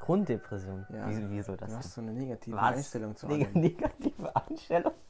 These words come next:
Speaker 2: Ja, du, über dich
Speaker 1: Zu
Speaker 2: schwebt
Speaker 1: was
Speaker 2: so eine
Speaker 1: denn?
Speaker 2: schwarze Wolke
Speaker 1: Was?
Speaker 2: der Negativität.
Speaker 1: Jetzt erzähl mal.
Speaker 2: Ja, ich seh das.
Speaker 1: Warum denn? <laughs> Du siehst, hast du so eine Brille oder was?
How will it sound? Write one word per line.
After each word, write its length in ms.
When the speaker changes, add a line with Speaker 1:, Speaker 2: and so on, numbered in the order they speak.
Speaker 2:
Ja, 200
du, 120
über 160
dich 280
Speaker 1:
Zu 80
Speaker 2:
schwebt 80
Speaker 1:
was 120
Speaker 2:
so 60
eine 80
Speaker 1:
denn? 100
Speaker 2:
schwarze 520
Wolke 460
Speaker 1:
Was? 440
Speaker 2:
der 100
Negativität. 800
Speaker 1:
Jetzt 220
erzähl 340
mal. 180
Speaker 2:
Ja, 100
ich 120
seh 120
das. 80
Speaker 1:
Warum 260
denn? 100
<laughs> 100
Du 180
siehst, 340
hast 140
du 60
so 100
eine 140
Brille 300
oder 220
was? 140